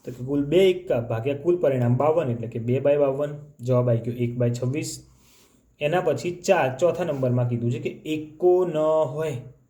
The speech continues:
એક્કો ના હોય તો કુલ પરિણામ કેટલા એક્કા છે બાવનમાંથી?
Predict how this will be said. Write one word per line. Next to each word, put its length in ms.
એક્કો 420
ના 140
હોય 260
તો 120
કુલ 260
પરિણામ 400
કેટલા 260
એક્કા 300
છે 120
બાવનમાંથી? 720